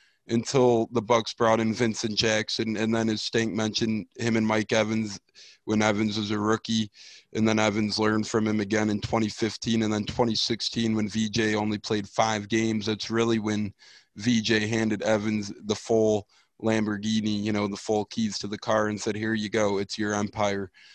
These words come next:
And, uh, really, before that last season where Vincent only played five games, I thought his career was gonna last a little bit longer than it did.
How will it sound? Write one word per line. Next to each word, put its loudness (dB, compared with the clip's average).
And, 2
uh, 6
really, 6
before 6
that 6
last 4
season 2
where 4
Vincent 2
only 4
played 2
five 2
games, 2
I 0
thought 0
his -6
career -2
was -4
gonna 0
last -4
a -2
little 0
bit -4
longer 2
than -2
it -8
did. 0